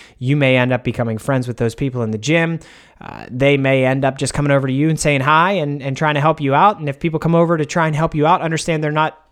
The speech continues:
trying to tell you you're doing th-, everything wrong. They're trying to tell you, like, "Hey, here's a way that you can do it better, or you could do it right. And if you ever have any questions, I would love to help you out." Um,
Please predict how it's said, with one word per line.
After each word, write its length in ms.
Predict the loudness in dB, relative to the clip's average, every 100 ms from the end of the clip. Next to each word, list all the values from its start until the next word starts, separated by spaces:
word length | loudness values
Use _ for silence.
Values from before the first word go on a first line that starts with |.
| _ _ _ -6
trying 300 | 0 0 0
to 60 |
tell 220 | 0 0
you 160 | 2 0
you're 200 | 0 0
doing 300 | 2 0 0
th-, 200 | -2 -2
everything 320 | -2 -2 0
wrong. 340 | 2 2 2 -2
They're 120 | -6
trying 200 | -6 -6
to 60 |
tell 140 | -4 -2
you, 120 | -2
like, 140 | -2
"Hey, 160 | -2 -4
here's 240 | -4 -6
a 60 | -4
way 180 | -4 -4
that 180 | -6 -8
you 80 |
can 320 | -8 -6 -6 -4
do 140 | -4
it 80 | -2
better, 340 | -2 -4 -8 -6
or 100 | -4
you 140 | -2
could 120 | -2 0
do 120 | 0
it 40 |
right. 300 | 0 -2 -4 -4
And 160 | -4
if 100 | -2
you 80 | -2
ever 140 | 0
have 240 | 0 0 0
any 100 | -4
questions, 500 | -2 -2 -2 -4 -4
I 120 | -2
would 120 | 0
love 140 | 0 -2
to 60 |
help 260 | -4 -6 -4
you 80 | -4
out." 240 | -6 -10 -20 -20 -20 -14 -4
Um, 420 | -2 0 -4